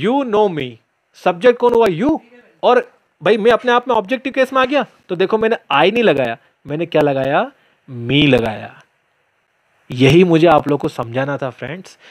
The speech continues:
ये पूरी रामायण का ये मतलब सार निकला यहाँ पे, ठीक है ना?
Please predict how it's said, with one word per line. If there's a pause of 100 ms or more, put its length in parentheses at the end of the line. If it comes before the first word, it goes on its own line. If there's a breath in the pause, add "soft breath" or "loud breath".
(280 soft breath)
ये
पूरी
रामायण
का
ये
मतलब
सार
निकला
यहाँ
पे, (680)
ठीक
है
ना?